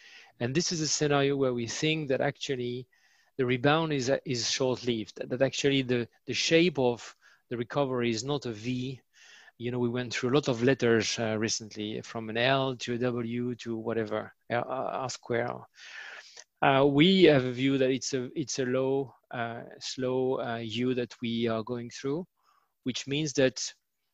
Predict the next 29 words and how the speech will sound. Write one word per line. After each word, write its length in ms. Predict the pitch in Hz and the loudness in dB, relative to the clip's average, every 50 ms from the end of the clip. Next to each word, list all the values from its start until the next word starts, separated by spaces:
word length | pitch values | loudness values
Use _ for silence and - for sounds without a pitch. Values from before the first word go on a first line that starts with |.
| _ - - - _ _ - | _ -20 -20 -20 _ _ -6
uh, 220 | - 120 120 123 131 | 0 2 2 4 2
if 160 | 147 127 - - | 0 -2 -2 2
you 60 | 135 | 2
look 140 | 147 - 139 | 2 2 2
on 80 | 131 | 0
a 60 | 120 | 0
quarterly 540 | - - - 147 143 143 - 131 123 120 117 | -2 0 4 4 4 4 4 4 2 2 2
basis, 680 | 113 123 120 127 123 120 - 120 117 110 - - - - | 2 2 0 0 -2 -4 -6 -8 -6 -4 -4 -4 -4 -6
uh, 300 | - 127 113 113 117 120 | -8 -10 -8 -8 -8 -8
you 160 | 127 131 135 | -8 -8 -6
might 220 | 135 127 123 117 - | -4 -4 -6 -2 -2
see 160 | - - 127 | -2 0 0
actually, 500 | 117 110 - - - 127 117 117 117 117 | 0 0 -2 -6 -4 -4 -2 -2 -4 -4
uh, 260 | 113 110 107 107 113 120 | -4 -6 -6 -8 -10 -10
some 240 | 123 - - 123 120 | -10 -8 -8 -8 -8
disappointment, 840 | 113 110 120 113 - - 127 127 120 - 113 110 110 113 113 - - | -8 -4 -6 -6 -4 -4 -8 -8 -8 -10 -12 -12 -12 -12 -10 -12 -10
uh, 360 | 127 127 120 113 113 117 117 - - | -10 -8 -8 -8 -8 -8 -8 -8 -10
as 140 | 110 - - | -10 -10 -8
far 160 | - 120 120 | -6 -2 -2
as 100 | 123 117 | -2 -2
growth 300 | - - 139 139 - - | -2 -2 -2 -2 -2 -6
concerned 480 | - 113 107 - - 117 113 110 113 - _ _ - - - - - - - - _ - | -8 -8 -6 -6 -4 -4 -4 -4 -6 -10 _ _ -20 -20 -18 -18 -18 -18 -18 -12 _ 4
by 140 | 113 113 117 | 6 6 6
the 120 | 113 117 | 6 4
end 140 | 117 113 113 | 2 0 -2
of 100 | 110 107 | -2 -2
the 80 | 113 | -4
year 200 | 110 113 117 113 | -2 0 0 0
and 140 | 110 110 117 | 0 -2 -4